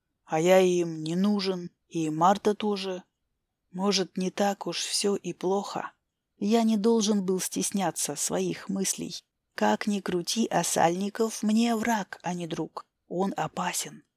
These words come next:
От него сплошь проблемы. И всё же мне стало неловко. Как будто это я сдал Сальникова его врагам. А тут ещё и Марта появилась.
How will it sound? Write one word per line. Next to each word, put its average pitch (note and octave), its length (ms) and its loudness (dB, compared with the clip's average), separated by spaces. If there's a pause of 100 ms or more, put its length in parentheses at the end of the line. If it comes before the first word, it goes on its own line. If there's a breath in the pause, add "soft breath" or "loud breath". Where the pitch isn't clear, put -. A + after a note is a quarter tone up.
От D3 200 -2
него G3 320 4
сплошь G#3 420 2
проблемы. E3 680 0 (640)
И E3 80 -2
всё E3+ 240 2
же E3+ 140 -2
мне E3+ 260 -2
стало E3 480 0 (140)
неловко. F#3+ 680 -2 (320)
Как F#3 220 0
будто A3 320 2
это G#3 320 0
я F#3+ 420 -2 (220)
сдал D#3+ 380 -2
Сальникова D3+ 680 -4
его D#3 280 -2
врагам. D#3+ 560 -4 (960)
А D#3+ 160 0
тут G#3+ 240 -2
ещё F3 320 2
и F3+ 120 2
Марта F3 420 2
появилась. E3 760 -2